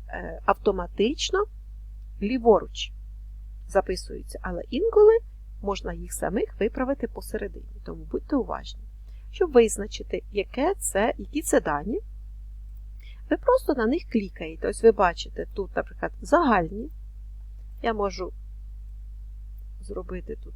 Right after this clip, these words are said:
текстовий. Тобто загальний це може бути і той самий текстовий. Ось, відповідно, ви клікаєте і бачите текстовий. Тут також записується цей. Тобто ви зразу можете вибрати діапазон.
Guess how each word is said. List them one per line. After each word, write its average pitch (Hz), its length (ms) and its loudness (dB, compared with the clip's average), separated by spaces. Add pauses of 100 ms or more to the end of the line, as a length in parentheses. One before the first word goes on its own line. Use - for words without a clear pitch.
(140)
текстовий. 302 720 -6 (880)
Тобто 226 260 2
загальний 339 560 4
це 208 140 -2
може 262 320 -2
бути 269 300 -4
і 202 40 -2
той 170 140 -8
самий 196 340 -8
текстовий. - 540 -12 (1400)
Ось, 262 240 4
відповідно, 190 440 -2
ви 185 80 -8
клікаєте - 520 0
і 170 60 4
бачите 175 440 0
текстовий. - 580 -6 (440)
Тут 196 140 -6
також 320 440 -2
записується 196 680 0
цей. - 200 -12 (680)
Тобто 277 200 0
ви 262 80 2
зразу 214 380 6
можете 180 380 -6
вибрати 175 480 -2
діапазон. 214 1040 0